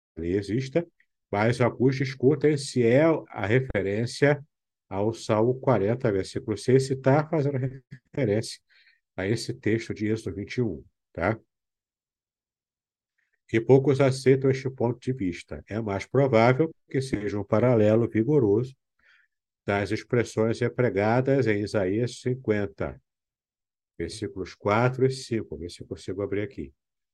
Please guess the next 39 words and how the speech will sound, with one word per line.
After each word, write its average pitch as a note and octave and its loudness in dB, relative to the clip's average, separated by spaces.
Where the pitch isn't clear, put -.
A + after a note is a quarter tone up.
Isaías G2 -2
cinquenta, C#3 -2
peraí, D#2 -10
deixa - -20
eu D2+ -16
ver D#2 -12
aqui, B2 -2
Isaías F#2 -6
cinquenta, A2 -6
versículos F#2+ -6
quatro B2+ 4
e C3+ -4
cinco. F2+ -4
Ó, F#2+ 4
eu F2 0
vou G2+ 2
ler G#2+ 4
pra B2+ 2
você, C3 2
você D#2+ -6
não F2 -10
tá G#2 -2
vendo F2+ -2
na B2 0
tela, A2 2
mas A2+ 0
eu A#2 2
vou C3 4
ler. A2+ 2
Versículo C3+ 4
quatro. G2 2
O A#2 2
Senhor C3+ 4
Deus E3 6
me B2+ 2
deu A#2+ 2
uma A2 0
língua B2 2
erudita B2+ 2